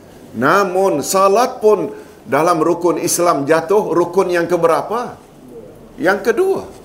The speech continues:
Bukan yang pertama. Yang pertama adalah dua kalimah syahadat.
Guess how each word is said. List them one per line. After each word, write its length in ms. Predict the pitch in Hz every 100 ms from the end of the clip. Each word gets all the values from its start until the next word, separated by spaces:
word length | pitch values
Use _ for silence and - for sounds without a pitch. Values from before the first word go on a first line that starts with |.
| - - - 120
Bukan 320 | 139 180 170
yang 160 | 175
pertama. 480 | 175 190 233 127 90 - - - - - - - - -
Yang 140 | 120
pertama 500 | 120 120 147 147 147
adalah 320 | 127 139 139 131
dua 320 | 139 143 127
kalimah 400 | 135 135 131 123
syahadat. 640 | 143 143 170 135 107 101